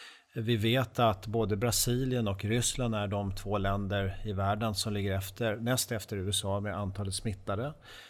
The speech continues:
det är knappt fyrahundratusen i Brasilien s-, eh, s-, som, som det ser ut idag då. Eh, och, eh,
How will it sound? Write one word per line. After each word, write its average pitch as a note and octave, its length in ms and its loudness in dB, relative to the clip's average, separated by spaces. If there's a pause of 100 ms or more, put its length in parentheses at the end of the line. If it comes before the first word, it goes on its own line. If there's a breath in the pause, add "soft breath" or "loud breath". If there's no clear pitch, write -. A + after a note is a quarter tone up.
(840 loud breath)
det G2 60 0
är - 20 0
knappt A2+ 300 0
fyrahundratusen A2 760 0
i G#2 40 -2
Brasilien G2+ 460 -2
s-, - 220 -6
eh, B2+ 200 -6
s-, - 600 -4
som, G2+ 380 -6
som B2 160 -2
det A2+ 80 0
ser A2 100 0
ut A#2 180 0
idag A2 220 0
då. B2 360 -2 (100)
Eh, A#2 220 4 (400)
och, - 400 -2
eh, B2+ 240 2